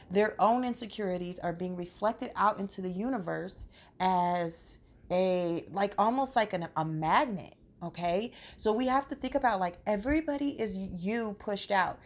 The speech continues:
So pretty much everybody, your reality is a movie. I'm gonna try to explain this. I know this is, this is kind of a difficult concept to explain, so I'm, I'm working my way through it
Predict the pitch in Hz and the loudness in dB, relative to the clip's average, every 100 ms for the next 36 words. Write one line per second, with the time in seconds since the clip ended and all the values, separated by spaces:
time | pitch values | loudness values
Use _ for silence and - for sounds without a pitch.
0 | - - - 226 226 - - - - _ | -20 -14 2 4 6 2 -8 -10 -14 _
1 | - - _ - - 370 415 302 190 185 | -20 -20 _ -12 2 4 6 4 4 2
2 | - - - - 214 262 294 349 247 226 | -8 -16 -16 0 6 6 6 -2 0 0
3 | 214 214 - - - _ - 180 196 269 | -2 -10 -14 -18 -20 _ -14 -8 2 4
4 | 349 359 - 190 180 180 180 - 165 170 | 6 4 2 4 4 2 -2 -6 -6 -4
5 | 165 147 131 - - - - - 208 240 | -6 -6 -8 -12 -18 -20 -16 -10 -8 0
6 | 269 269 226 - 180 151 170 180 220 269 | 2 2 -2 -6 -6 -4 -4 2 2 2
7 | 269 - 196 190 - - - 254 285 285 | -2 -8 -10 -10 -14 -18 -6 -2 0 0
8 | 269 262 285 240 170 202 226 240 202 190 | 4 4 6 2 4 2 2 2 2 2
9 | 185 185 220 233 226 220 185 180 - 170 | -4 -2 0 -2 -2 -4 -4 -6 -8 -2
10 | 175 196 196 170 170 170 160 175 185 233 | 0 0 2 4 4 0 -2 0 4 2
11 | 330 262 208 196 190 185 170 170 208 254 | 2 0 2 4 4 2 -4 0 2 0
12 | 269 | 0